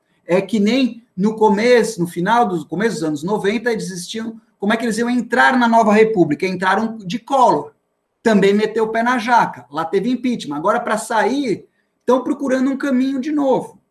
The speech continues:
né? Bolsonaro mete o pé na jaca, o impeachment, por motivos diversos, inclusive os milhares de militares que estão no governo, não parece uma alternativa, vamos dizer,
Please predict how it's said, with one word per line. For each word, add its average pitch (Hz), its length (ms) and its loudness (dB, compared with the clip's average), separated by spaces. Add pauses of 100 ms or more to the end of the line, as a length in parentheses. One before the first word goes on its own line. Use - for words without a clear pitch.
(160)
né? 226 300 -8 (380)
Bolsonaro 202 720 2 (400)
mete 208 380 0
o 180 60 -4
pé 156 120 -4
na 196 160 -2
jaca, 247 360 0
o 233 100 0
impeachment, 226 680 -2
por 196 220 -2
motivos 170 540 -4
diversos, 160 560 -2
inclusive 170 680 -4
os 151 160 -4
milhares 175 500 2
de 151 80 -6
militares 160 540 -2
que - 100 -14
estão 160 220 -8
no 156 120 -4
governo, 151 360 -2
não 226 220 2
parece 165 540 2
uma 156 120 -4
alternativa, 151 880 -6 (320)
vamos 151 360 -2
dizer, 147 400 -2